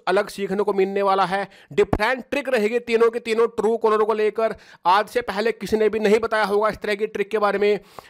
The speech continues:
इसलिए कहूँगा वीडियो को ध्यान से देखना, ध्यान से समझना, सभी दोस्तों के पास शेयर करना। वीडियो बनाने में बहुत ज़्यादा मेहनत लगती है, इस तरह, इस तरह का कंटेंट आपके सामने लाने के लिए हार्ड वर्क लगता है। लाइक करना, सब्सक्राइब करना, WhatsApp पर इस वीडियो को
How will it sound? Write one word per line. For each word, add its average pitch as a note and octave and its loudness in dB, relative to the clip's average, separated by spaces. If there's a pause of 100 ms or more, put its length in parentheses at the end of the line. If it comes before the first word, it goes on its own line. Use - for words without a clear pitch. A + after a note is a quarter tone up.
इसलिए A#3+ 2
कहूँगा A#3 2
वीडियो A3+ -2
को A#3 2
ध्यान G3+ -2
से A#3 -4
देखना, A3+ -2
ध्यान G3 0
से A3+ 0
समझना, A#3 0
सभी B3 0
दोस्तों C4 2
के A#3 -2
पास G#3+ -4
शेयर A#3+ 2
करना। A3+ 0
वीडियो A3+ 0
बनाने G#3 2
में G#3+ 4
बहुत D3+ -2
ज़्यादा G3 -2
मेहनत F#3 -4
लगती F3+ -2
है, G#3 -2
इस - -8
तरह, - 0
इस - 0
तरह A3 4
का A#3 4
कंटेंट A3 2
आपके G3+ 2
सामने G3+ 0
लाने F#3+ 0
के A3 -2
लिए A3 2 (300)
हार्ड A#3 0
वर्क A3 0
लगता F3+ -4
है। C#3 -6
लाइक D#3+ -4
करना, G#3+ 2 (180)
सब्सक्राइब G3+ -2
करना, G3+ -2 (160)
WhatsApp A3 0
पर A#3+ 0
इस A#3 -2
वीडियो A3+ 2
को A3+ 0